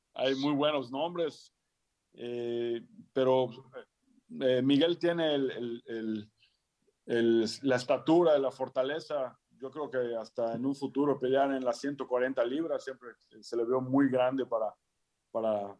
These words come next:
para la división superpluma. Eh, por lo mismo ya, ya le daba mucho trabajo, yo creo que se va a sentir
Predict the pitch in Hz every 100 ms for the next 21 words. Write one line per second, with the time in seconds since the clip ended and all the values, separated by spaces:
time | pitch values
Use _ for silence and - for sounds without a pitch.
0 | - 110 113 113 117 113 139 131 135 117
1 | 113 139 165 160 139 _ _ _ _ _
2 | - 110 107 104 104 _ 120 120 120 139
3 | 131 131 127 123 123 131 127 127 127 131
4 | 139 135 120 120 143 143 135 127 131 -
5 | 120 131 131 117 135